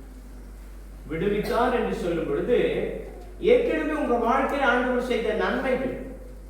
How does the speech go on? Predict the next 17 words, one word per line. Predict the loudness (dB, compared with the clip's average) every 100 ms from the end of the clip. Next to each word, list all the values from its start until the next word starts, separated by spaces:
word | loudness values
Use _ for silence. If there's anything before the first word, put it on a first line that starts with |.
| -16 -16 -16 -16 -16 -16 -14 -14 -14 -14 -14 -14 -6
ஏற்கனவே | 4 6 6 6 6 6
ஆண்டவர் | 6 6 4 2
நீங்க | 4 4 4
கஷ்டத்துல, | 4 0 0 -6 -2 0 0
நெருக்கத்துல | 2 2 0 -2 0
இருக்கும் | 4 4 4 0
பொழுது | 0 0 2
ஆண்டவர் | 4 4 2 2
உங்களுக்கு | 2 0 0 -2 -2
செய்ததான | -2 -2 0 2 2 2 2 -2 -6 -10 -6
அற்புதமான | -4 -2 -4 -2 0 2
காரியங்கள், | 0 -2 -2 -2 -2 -4 -6 -8 -12 -14 -14 -14 -16 -14 -14 -14 -14 -14 -14 -14 -14 -14 -12 0
ஆண்டவர் | 4 4 4 0
உங்களை | 2 2
விடுதலை | 4 2 2 2 4
ஆக்கினதான | 4 4 2 2 2 2 2
சூழ்நிலைகள், | 0 -2 -2 0 0 0 -2 -6